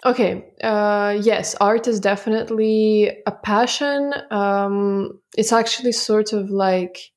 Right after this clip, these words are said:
another safety net that, um, I really like whenever I feel maybe, um, overwhelmed or, you know, I just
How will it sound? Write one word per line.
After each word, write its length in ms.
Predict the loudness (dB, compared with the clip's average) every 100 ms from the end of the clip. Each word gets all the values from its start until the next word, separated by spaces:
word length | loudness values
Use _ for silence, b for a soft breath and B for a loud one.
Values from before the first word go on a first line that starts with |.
| _ _ _
another 600 | 2 4 4 4 2 2
safety 480 | 0 0 0 0 0
net 340 | 2 0 -2 -14 -2
that, 380 | 2 2 0 -6 -4
um, 720 | 0 2 2 0 0 -2 -4 -2
I 60 |
really 340 | 0 2 4 4
like 480 | 4 2 2 -4 -14 -20 -10
whenever 480 | -4 0 0 0 -2
I 80 | -2
feel 680 | -4 0 2 2 2 0 -8 B B _
maybe, 920 | 0 2 2 2 4 4 4 2 0 -4
um, 560 | -6 -4 -6 -8 -8 -4
overwhelmed 920 | -2 0 2 4 4 4 4 2 -2 -6 -2
or, 680 | 0 2 4 4 4 2 0
you 100 | 0
know, 160 | 2
I 80 | 2
just 360 | 2 -2 -2